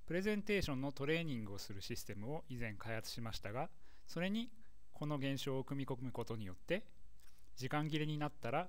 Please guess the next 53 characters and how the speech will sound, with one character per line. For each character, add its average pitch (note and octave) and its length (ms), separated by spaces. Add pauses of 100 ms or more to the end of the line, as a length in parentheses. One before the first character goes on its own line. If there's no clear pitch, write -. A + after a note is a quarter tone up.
(120)
強 C#3 200
制 C3 200
的 B2+ 240
に E3 140 (120)
話 C3 300
が A2 80
で F#2+ 120
き B2+ 100
な A#2+ 100
く - 100
な F2 80
っ - 40
て - 100
し - 120
ま F2 120
う、 - 20 (460)
も C3 120
し - 120
く B2+ 120
は D3+ 180 (320)
あ C3+ 100
ま D#3 140
り E3 80
早 F3+ 260
く - 280
話 B2+ 280
そ C3 100
う A#2+ 40
と - 80
す - 140
る G#2 100
と、 F3 220 (300)
こ D3 100
の C#3 100
シ C#3 160
ス - 60
テ B2+ 120
ム A2+ 100
に G2+ 80
よ F#2+ 80
っ F#2 40 (160)
て D3 160 (460)
発 - 280
話 B2 80
に E3+ 100
ブ B2+ 120
レ D3+ 120
ー E3+ 40
キ - 140
が G#2+ 60
か G#2 120
か G#2+ 160
る - 80